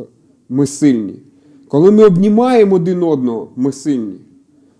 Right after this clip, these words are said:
Коли ми схиляємо голову перед загиблим, всі ми сильні.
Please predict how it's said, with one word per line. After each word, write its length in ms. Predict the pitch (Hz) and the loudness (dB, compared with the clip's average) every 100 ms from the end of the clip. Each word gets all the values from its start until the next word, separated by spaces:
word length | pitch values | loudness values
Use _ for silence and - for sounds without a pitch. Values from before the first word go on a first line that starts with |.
| _ _ | _ _
Коли 360 | - 165 214 226 | 0 2 4 4
ми 340 | 202 160 117 - _ _ _ _ _ | 2 0 -2 -12 _ _ _ _ _
схиляємо 640 | - - 165 208 202 185 160 | -12 -2 0 0 0 -4 0
голову 580 | 208 202 170 151 98 - _ - | 2 2 2 -2 -4 -12 _ -6
перед 280 | 156 165 | -4 -4
загиблим, 680 | 135 165 151 214 160 139 117 - _ _ | -6 -6 -6 -6 -4 -6 -8 -14 _ _
всі 560 | - - 220 240 220 - _ _ 139 | -18 -2 2 2 -2 -14 _ _ -8
ми 160 | 139 | -8
сильні. 480 | 135 143 123 107 90 | -6 -4 -4 -6 -12